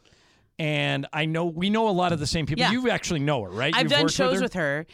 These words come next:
Speaker 1: Okay.
Speaker 2: and at first,
Speaker 1: I think she's great
Speaker 2: it
Speaker 1: on
Speaker 2: took me
Speaker 1: T V.
Speaker 2: about five shows to crack her.
Speaker 1: Yeah.
Speaker 2: You know what I mean? Like, when you're like, "Okay, I've, uh, now you're, you're cool with me." Like, you, you're not, like, persona.
Speaker 1: Yeah.
Speaker 2: And,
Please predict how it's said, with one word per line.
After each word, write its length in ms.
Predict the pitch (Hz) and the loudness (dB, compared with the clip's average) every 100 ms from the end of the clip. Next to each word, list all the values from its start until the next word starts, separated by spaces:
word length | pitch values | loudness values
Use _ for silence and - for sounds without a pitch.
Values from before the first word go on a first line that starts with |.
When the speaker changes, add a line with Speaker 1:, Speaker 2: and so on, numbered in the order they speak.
| - 135 | -10 -4
Speaker 1:
Okay. 140 | 143 | -2
Speaker 2:
and 160 | 214 202 | 0 -2
at 80 | |
first, 500 | - - 294 277 240 170 | -4 0 2 4 2 0
Speaker 1:
I 60 | |
think 200 | 175 240 | 0 0
she's 160 | 180 180 | 0 -2
great 340 | - 180 214 | 0 0 2
Speaker 2:
it 20 | 220 | 2
Speaker 1:
on 120 | 208 | 2
Speaker 2:
took 160 | - | 2
me 60 | 208 | 2
Speaker 1:
T 40 | |
V. 100 | 339 | 4
Speaker 2:
about 220 | - 247 214 | 4 2 2
five 360 | 254 247 277 | 2 2 2
shows 280 | - 247 233 | 2 2 2
to 120 | - | -2
crack 340 | - 226 190 - | -4 -2 -2 -4
her. 160 | 110 - _ - | -16 -18 _ -2
Speaker 1:
Yeah. 240 | 151 127 - _ - | 0 0 -6 _ -2
Speaker 2:
You 100 | 247 | 2
know 80 | |
what 80 | 262 | 2
I 60 | 247 | 2
mean? 220 | 247 277 | 2 2
Like, 200 | 254 214 - - | 0 -2 -6 -8
when 160 | 220 240 | 0 2
you're 160 | 247 233 | 4 4
like, 280 | 226 214 - | 4 2 -2
"Okay, 160 | 247 - | 0 0
I've, 220 | 196 220 214 - | 2 -2 -2 -2
uh, 80 | 220 | 0
now 240 | 220 226 | 4 4
you're, 300 | 240 233 220 208 | 4 2 0 -2
you're 320 | 185 208 175 - | -2 -2 -4 -10
cool 340 | - 247 233 208 | -6 -2 0 0
with 140 | 156 | -2
me." 200 | 156 117 | -6 -6
Like, 280 | 131 143 151 | -8 -8 -6
you, 180 | 175 - | -8 -6
you're 180 | 190 196 | -4 0
not, 320 | 208 202 - | 2 0 -2
like, 340 | 190 175 165 _ | -4 -4 -6 _
persona. 760 | - 185 - 175 180 190 196 220 - - | -6 -6 -2 -2 0 0 -2 -4 -10 -10
Speaker 1:
Yeah. 240 | 143 151 - _ _ - | -2 -2 -4 _ _ -4
Speaker 2:
And, 220 | 226 220 | -2 0